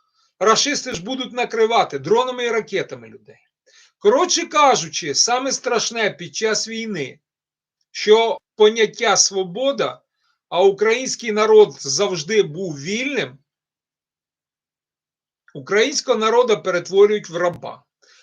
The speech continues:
А для того, щоб перетворити його в раба, треба закрити незалежні засоби масової інформації, заткнути рот незалежним журналістам. Що, на превеликий жаль, у нас робиться або хочуть робити.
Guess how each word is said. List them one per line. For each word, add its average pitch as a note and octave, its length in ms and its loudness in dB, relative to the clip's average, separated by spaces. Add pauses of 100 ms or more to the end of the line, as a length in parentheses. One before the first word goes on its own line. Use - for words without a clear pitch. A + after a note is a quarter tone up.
(140)
А G3+ 300 6
для F#3+ 220 2
того, C4 260 -2
щоб - 260 -8
перетворити G#3 920 4
його F#3 240 -2
в E3+ 100 -6
раба, G#3 380 2
треба F3+ 360 -2
закрити G#3+ 600 -2
незалежні F3 760 -4
засоби F#3 640 -4 (280)
масової G3 540 -2
інформації, D#3 840 -10 (240)
заткнути G#3+ 720 -2
рот A#3+ 320 4
незалежним E3+ 720 -4
журналістам. D#3+ 720 -12 (280)
Що, A3+ 220 -4
на B3+ 120 0
превеликий C4 680 0
жаль, A#3 300 0
у F#3 120 -4
нас F3 260 -4
робиться G#3 600 -2
або D3 300 -8
хочуть F3 500 -10
робити. - 400 -16